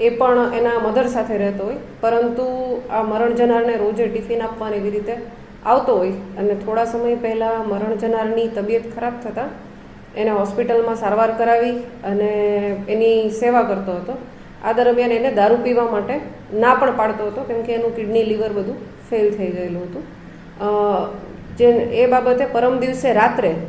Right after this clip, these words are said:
એકત્રીસ તારીખે રાત્રે મરણ જનાર, અરે,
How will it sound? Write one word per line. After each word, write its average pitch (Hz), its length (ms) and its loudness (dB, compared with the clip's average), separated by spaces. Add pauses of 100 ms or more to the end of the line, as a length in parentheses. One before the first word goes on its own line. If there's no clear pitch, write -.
(140)
એકત્રીસ 262 500 -2
તારીખે 226 360 0 (880)
રાત્રે 269 720 4
મરણ 240 280 4
જનાર, 254 260 4 (120)
અરે, 202 180 0